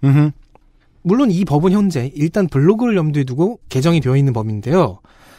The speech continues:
Speaker 2: 일단 에스엔에스 게시글 또한 들어가지 않을 리는 없습니다.
Speaker 1: 음. 그런데 요즘 에스엔에스에 나와 있는 결과적으로 물건을 광고하는 그런 게시물에,
Speaker 2: 음.
Speaker 1: 어, 블로그에서 볼 수 있는 이런 경고 문구를 잘 본 기억이 없어요.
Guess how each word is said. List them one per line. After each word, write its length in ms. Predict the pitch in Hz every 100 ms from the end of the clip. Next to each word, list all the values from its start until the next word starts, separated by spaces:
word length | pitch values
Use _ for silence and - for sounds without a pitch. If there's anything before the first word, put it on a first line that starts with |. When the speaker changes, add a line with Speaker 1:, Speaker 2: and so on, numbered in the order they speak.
| _
Speaker 2:
일단 300 | 151 202 247
에스엔에스 540 | 139 131 277 262 240 -
게시글 320 | - - 180
또한 320 | 170 180 220 202
들어가지 380 | - 180 208 196
않을 160 | 127 143
리는 180 | 175
없습니다. 580 | 131 - 127 101 120 247 _ _
Speaker 1:
음. 640 | 113 104 101 95 95 92 95 _ _ _ _ _ _ - - -
그런데 480 | - 143 175 170 131
요즘 500 | 110 120 160 151 110
에스엔에스에 640 | 101 151 147 139 - 131
나와 320 | 107 98 104
있는 420 | 101 101 127 95 76
결과적으로 680 | - 104 143 165 170 160 147
물건을 520 | 107 110 123 147 135
광고하는 880 | 113 101 104 107 104 95 82 80 78
그런 240 | - 110 98
게시물에, 480 | 78 95 87 80
Speaker 2:
음. 360 | 123 67 65 101 87 - - - - _
Speaker 1:
어, 540 | 101 98 95 92 95 101
블로그에서 560 | - 143 202 202 190 185
볼 200 | - 117
수 160 | -
있는 320 | 123 117 113 104
이런 280 | 127 160
경고 360 | 131 98 123 190
문구를 920 | 170 151 - 135 120 113 101 67 76
잘 220 | - 117 113
본 420 | - 107 110 107
기억이 320 | 92 95 85
없어요. 440 | 73 - 67 64